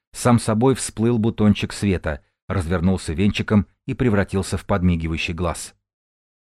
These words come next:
Майкл, "Задержитесь на пару минут", — взмолился вдруг Заремба. "Я так долго и тщательно готовил свои вопросы". Лондон улыбнулся губами,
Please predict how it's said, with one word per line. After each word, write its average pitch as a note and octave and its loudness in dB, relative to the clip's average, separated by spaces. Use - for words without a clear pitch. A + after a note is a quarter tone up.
Майкл, F#2+ 0
"Задержитесь A2 2
на G#2+ 2
пару F#2+ 0
минут", — F#2 4
взмолился E2+ -2
вдруг E2+ -6
Заремба. D#2 -4
"Я A2 0
так G2 -2
долго B2 2
и A2 4
тщательно A#2 2
готовил A2 2
свои A2 0
вопросы". F#2+ 0
Лондон G2+ 4
улыбнулся F2 -2
губами, G#2 4